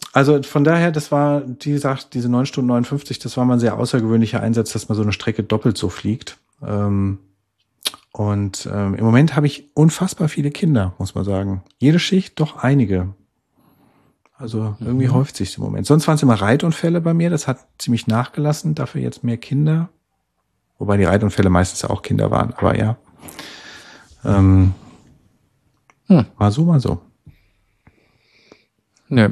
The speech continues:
Speaker 2: ich hab, äh, was hab ich denn so gehabt? Nee, ich hab einfach durch die Bank alles Mögliche. Auch mein Kind, äh, was gefallen ist aus einer größeren Höhe, also Kleinkind, ein, ein Meter fünfzig, das ist ja für die schon eine große Höhe, je nachdem, wie die
Speaker 1: Mhm.
Speaker 2: aufkommen.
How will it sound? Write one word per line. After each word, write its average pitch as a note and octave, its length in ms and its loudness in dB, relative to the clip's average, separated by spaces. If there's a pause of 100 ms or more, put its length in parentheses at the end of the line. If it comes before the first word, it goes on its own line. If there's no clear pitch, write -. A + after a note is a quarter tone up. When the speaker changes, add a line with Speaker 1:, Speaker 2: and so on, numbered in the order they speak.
Speaker 2:
ich A#2+ 200 -2
hab, D3 200 0
äh, C3+ 280 2 (120)
was A#2 140 -6
hab B2 120 -2
ich - 100 -6
denn A#2 120 0
so G#2 120 0
gehabt? G2+ 280 -2
Nee, C3+ 80 2
ich B2+ 120 0
hab B2+ 100 0
einfach A#2 440 0 (520)
durch B2 200 2
die A2+ 60 -2
Bank A2 300 0
alles G2 260 -2
Mögliche. G2+ 560 -2 (360)
Auch A2+ 180 0
mein A2+ 220 4
Kind, C#3 360 2
äh, B2 220 0
was A#2+ 180 -4
gefallen A#2 560 0
ist A#2 220 -4
aus - 160 -6
einer A2 120 -2
größeren G#2+ 440 -2
Höhe, G#2+ 420 0
also F#2+ 300 -4 (320)
Kleinkind, G2+ 540 0
ein, G2+ 180 0 (140)
ein G2+ 180 2
Meter F#2+ 240 0
fünfzig, G#2+ 460 -2
das F#2+ 140 -4
ist G#2+ 120 -6
ja G#2+ 100 -4
für - 140 -8
die G#2+ 120 -2
schon G#2+ 200 0
eine G2+ 120 2
große A2 260 0
Höhe, G#2+ 140 2
je G2+ 120 2
nachdem, G2+ 260 -2
wie G2+ 60 0
die G#2 60 0
Speaker 1:
Mhm. G#2 60 2
Speaker 2:
aufkommen. G2+ 480 0